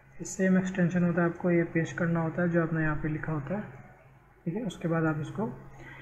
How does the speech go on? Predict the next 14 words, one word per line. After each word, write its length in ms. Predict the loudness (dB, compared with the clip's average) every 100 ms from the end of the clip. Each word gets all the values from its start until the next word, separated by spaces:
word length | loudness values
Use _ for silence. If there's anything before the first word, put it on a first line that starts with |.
| -18 -8 2
double 260 | 6 6 6
quotes 280 | 4 4
में 120 | 2 4
close 240 | 4 4
कर 140 | 4
दीजिए। 320 | 4 6 4 2 0 -10 -14 -6
फिर 440 | -2 0 -2 -6 -14 -16 -20 -20 -20 -20 -20 -20 -20 _ _ _ -8 -2
मल्टी 540 | 0 0 -2 0 -2
सेलेक्ट, 760 | -2 -4 -4 -6 -6 -14 -10 -2
मल्टी 300 | 0 4 2
सेलेक्ट 260 | 2 0
parameter 500 | 2 0 2 4 2
हम 200 | 2 2
लेंगे, 500 | 4 2 2 0 -4